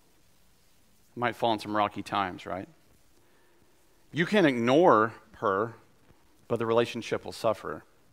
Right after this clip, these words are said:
Now, you're still a member of her family. That will never change. That will never be undone. But our actions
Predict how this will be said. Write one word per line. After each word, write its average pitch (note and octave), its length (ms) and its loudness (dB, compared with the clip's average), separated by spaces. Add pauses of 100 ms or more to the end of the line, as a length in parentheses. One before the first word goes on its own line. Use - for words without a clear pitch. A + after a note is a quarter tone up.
(540)
Now, C3+ 120 2
you're D#3 100 0
still E3 220 4
a - 20 4
member C3+ 240 6
of G2+ 80 0
her G2 100 -4
family. B2+ 520 -4 (480)
That C3 120 0
will F#3+ 80 -4
never G2 160 -4
change. F2+ 460 -12 (460)
That G#2+ 100 -2
will C#3 80 0
never F#2+ 340 -6 (360)
be G2 120 -8
undone. E2+ 460 -12 (1120)
But A#2+ 160 4
our C#3 240 4
actions G#2 640 0